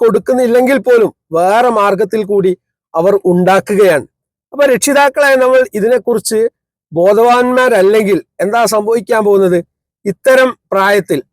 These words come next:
പ്രത്യേകിച്ച് കൗമാരത്തിൽ, ആൺകുട്ടികളും പെൺകുട്ടികളും പരസ്പരം മിക്സ് ചെയ്യാനുള്ള അമിതമായിട്ടുള്ള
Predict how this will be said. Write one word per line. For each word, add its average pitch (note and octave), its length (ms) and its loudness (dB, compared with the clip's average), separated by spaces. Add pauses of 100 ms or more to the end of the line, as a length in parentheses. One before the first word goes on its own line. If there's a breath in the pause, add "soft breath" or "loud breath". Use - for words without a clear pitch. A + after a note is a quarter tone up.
(100)
പ്രത്യേകിച്ച് A#3 600 -2
കൗമാരത്തിൽ, G3 640 0 (460)
ആൺകുട്ടികളും C4 800 0
പെൺകുട്ടികളും A3+ 640 -2 (440)
പരസ്പരം A3 600 0 (200)
മിക്സ് - 380 -4
ചെയ്യാനുള്ള A#3 520 0 (500)
അമിതമായിട്ടുള്ള B3 880 0